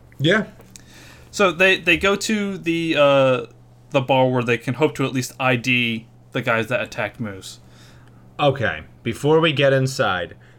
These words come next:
Speaker 1: I need to talk about this.
Speaker 2: Okay.
Speaker 1: Because I, I said, as Archie stormed off, I said,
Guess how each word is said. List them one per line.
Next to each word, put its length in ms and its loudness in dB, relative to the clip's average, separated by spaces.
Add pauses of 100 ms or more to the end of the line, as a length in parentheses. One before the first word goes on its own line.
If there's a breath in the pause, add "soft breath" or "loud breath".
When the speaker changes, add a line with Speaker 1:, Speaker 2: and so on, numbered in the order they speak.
(160)
Speaker 1:
I 80 -8
need 200 -4
to 80 -12
talk 300 -2
about 280 -12
this. 460 -10 (1300 soft breath)
Speaker 2:
Okay. 360 -8 (1400)
Speaker 1:
Because 220 -10
I, 260 0
I 140 -8
said, 320 0
as 180 -6
Archie 280 -6
stormed 400 -6
off, 320 -6
I 100 -10
said, 400 -6